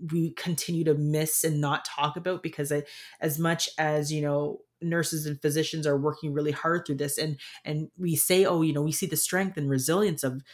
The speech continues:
of these teams." I think there's <laughs> a lot to be said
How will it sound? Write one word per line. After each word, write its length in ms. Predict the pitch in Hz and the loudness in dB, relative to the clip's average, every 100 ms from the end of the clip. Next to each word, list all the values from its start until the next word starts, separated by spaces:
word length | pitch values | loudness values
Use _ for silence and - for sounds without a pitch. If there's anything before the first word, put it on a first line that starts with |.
| - - - | -20 -20 -4
of 240 | 156 139 | -2 0
these 240 | 143 139 - | 0 0 -2
teams." 640 | - 185 185 139 135 - - | -4 -2 0 0 -4 -6 -2
I 140 | 147 | -2
think 300 | 139 170 151 - | 0 -2 -2 2
there's 320 | 156 151 160 151 | 4 6 4 0
<laughs> 80 | - | 2
a 60 | 170 | 2
lot 560 | 143 143 147 147 - - | 2 4 4 4 0 -6
to 80 | 143 - | -6 -2
be 160 | 147 | 0
said 460 | 139 - 139 139 | 0 0 0 0